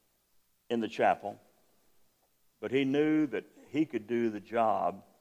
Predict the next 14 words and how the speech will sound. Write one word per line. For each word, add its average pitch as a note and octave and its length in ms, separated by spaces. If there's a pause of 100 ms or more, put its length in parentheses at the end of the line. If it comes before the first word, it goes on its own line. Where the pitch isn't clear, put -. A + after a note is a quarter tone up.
(760)
in F#2 100
the F2+ 80
sewage. F2+ 340 (4000)
So A#2+ 100
he's C#3 240
on A#2+ 100
the G#2 80
second - 380 (100)
corner E2+ 280
up - 160
there, - 180 (680)
cooperation. F2 600 (3000)
You C#3 60
know, D#3+ 120